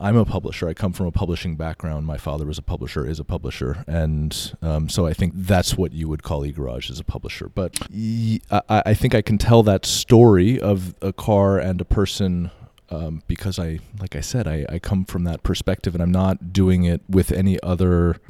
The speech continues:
kind of motivations. Li-, for example, with the Drivers Club video, you know, Doug gave me a very, very long leash.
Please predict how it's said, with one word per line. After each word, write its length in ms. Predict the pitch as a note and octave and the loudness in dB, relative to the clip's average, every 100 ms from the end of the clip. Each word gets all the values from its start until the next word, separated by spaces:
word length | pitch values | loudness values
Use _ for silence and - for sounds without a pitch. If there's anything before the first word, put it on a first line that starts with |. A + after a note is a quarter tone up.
| - | -6
kind 160 | - G#2 | 0 2
of 80 | |
motivations. 760 | F#2 F2+ F2 F#2+ F#2+ F2 - - | 4 4 4 2 2 0 -2 -6
Li-, 120 | D#2+ | -6
for 160 | D2 F#2+ | -2 -2
example, 400 | E2+ F#2 F2+ F2+ | 2 2 2 2
with 140 | E2+ | 2
the 80 | F2 | 0
Drivers 340 | F2+ F2+ G#2 - | 0 0 0 -2
Club 220 | F2+ D#2+ | -4 0
video, 500 | E2 E2+ E2+ E2+ E2 - | 2 4 4 4 0 -2
you 140 | F#2 | 0
know, 180 | E2+ E2 _ | 0 -2 _
Doug 220 | - F2+ F#2 | -2 0 0
gave 180 | F#2+ | 2
me 80 | F#2 | 4
a 80 | F2 | 2
very, 340 | E2 F2 F#2 | 2 2 2
very 280 | F#2 F#2+ F#2 | 2 4 4
long 300 | F2+ F2+ F2 | 4 2 2
leash. 480 | F2+ D#3 - - | 2 0 -2 -8